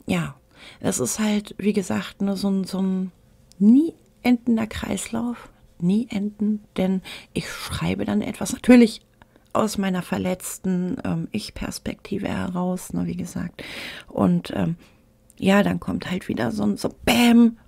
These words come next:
ne, weil dann kommt wieder diese Abkürzung. <laughs> Diese Abkürzung, ja. Also in die ist er total verliebt. Das ist halt wirklich so seine Kreativität. Das ist so sein Ding, wo er sagt so,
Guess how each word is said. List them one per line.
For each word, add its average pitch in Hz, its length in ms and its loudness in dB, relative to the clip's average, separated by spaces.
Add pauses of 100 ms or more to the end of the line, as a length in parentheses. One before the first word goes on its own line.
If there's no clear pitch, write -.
(100)
ne, 214 220 2
weil 196 160 -2
dann 190 160 -4
kommt 196 220 -6
wieder 196 160 -4
diese 185 300 -4
Abkürzung. - 640 -2 (680)
<laughs> - 1000 -16
Diese 208 320 0
Abkürzung, - 760 -6
ja. 185 200 -4 (1300)
Also 226 180 8
in 262 180 8
die 269 140 8
ist 247 180 8
er 220 160 2
total 214 320 0
verliebt. 190 420 -2
Das 175 140 2
ist - 180 -2
halt 202 220 2
wirklich 208 260 0
so 202 180 0
seine 214 480 4
Kreativität. 202 1000 -2 (320)
Das 196 160 2
ist 240 160 6
so 240 120 8
sein 233 380 8
Ding, 233 260 8
wo 226 60 4
er 208 140 4
sagt 202 260 0
so, - 180 -2